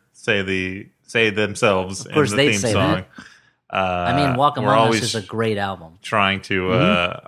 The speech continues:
Speaker 1: undermine Jam. And that's all I remember.
Speaker 2: Okay. Now, we may have talked about this before on the podcast, how dumb I think it is that the Misfits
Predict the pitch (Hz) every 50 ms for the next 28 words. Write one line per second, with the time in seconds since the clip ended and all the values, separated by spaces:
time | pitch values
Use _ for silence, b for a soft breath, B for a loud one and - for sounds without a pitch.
0 | - - 110 107 101 101 95 95 92 90 90 90 90 82 - - 87 85 82 85
1 | 92 - _ _ _ _ _ _ _ - - 101 110 120 123 123 - 117 107 101
2 | 95 92 90 85 80 82 82 82 90 95 - 120 110 - 113 110 92 - - 147
3 | 156 156 156 156 147 - b b b b b _ _ _ _ _ _ _ - 160
4 | 180 202 208 190 156 131 156 151 131 135 135 120 127 127 - - 120 110 - -
5 | 135 131 120 110 104 104 95 107 101 104 95 - - 98 98 95 - - - 113
6 | 110 110 107 107 107 - - 123 110 123 117 117 117 117 - 127 113 113 117 110
7 | 110 110 104 101 107 104 95 95 - _ _ - 120 117 101 107 110 110 - -
8 | 120 113 107 - - - -